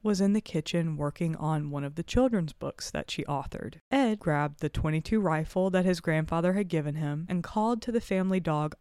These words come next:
Anka, to follow him outside. Maud yelled after him,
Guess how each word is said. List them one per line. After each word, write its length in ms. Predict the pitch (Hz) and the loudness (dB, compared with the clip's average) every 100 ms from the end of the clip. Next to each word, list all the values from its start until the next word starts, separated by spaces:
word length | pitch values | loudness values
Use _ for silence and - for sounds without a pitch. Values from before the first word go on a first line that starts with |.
| - | 2
Anka, 460 | 269 254 156 151 - | 2 2 0 -2 -4
to 120 | 185 | -8
follow 340 | - 143 143 | -2 2 2
him 220 | 151 160 - | 0 -2 -2
outside. 720 | 135 - - 175 143 - 165 _ _ | -6 -8 -4 -4 -4 -10 -16 _ _
Maud 480 | 165 180 240 214 170 | 0 4 6 4 2
yelled 380 | 151 160 151 147 | 0 0 0 0
after 400 | 180 214 - 160 | 0 0 -2 -4
him, 300 | 151 139 143 | -4 -6 -8